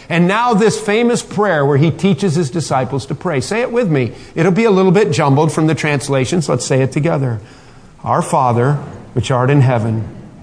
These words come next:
hallowed be your name. Thy kingdom come, thy will be done, on earth as it is in heaven. Give us this day bread, and forgive us our debts,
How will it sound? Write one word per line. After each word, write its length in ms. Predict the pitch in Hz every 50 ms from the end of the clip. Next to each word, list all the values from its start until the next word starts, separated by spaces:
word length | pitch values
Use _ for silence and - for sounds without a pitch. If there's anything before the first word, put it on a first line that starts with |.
| - - -
hallowed 420 | - - 135 135 143 151 151 131 110
be 120 | 143 139
your 160 | 131 127 127
name. 400 | 113 117 110 98 110 120 139 139 - - - - - - - - - - - - - -
Thy 160 | 113 113 123
kingdom 480 | 104 - - 131 147 151 175 180 160 -
come, 380 | - 160 139 120 107 98 95 92 - - - - - - - - -
thy 140 | 117 107 101
will 220 | 101 110 117 117
be 120 | 107 131
done, 480 | 123 117 139 135 123 113 101 98 95 - - - - - - -
on 180 | - 113 110 117
earth 420 | 143 160 143 123 - - - - - - - - -
as 140 | 113 92 120
it 80 | 113
is 160 | 117 113 -
in 100 | 127 120
heaven. 460 | 113 113 131 131 117 110 110 101 95 95 - - - - - - - - - - - - - - - -
Give 180 | 117 131 135
us 160 | 135 117 -
this 220 | - 160 170 - -
day 400 | - 147 135 127 117 - 135 139 - - - - - - - - - - - - - - - -
bread, 400 | 110 139 131 123 117 104 101 98 95 - - - - - - - -
and 120 | 117 117 92
forgive 300 | - 139 110 139 147 131
us 180 | 151 143 -
our 140 | 165 151 156
debts, 560 | 156 139 143 139 123 113 - - - - -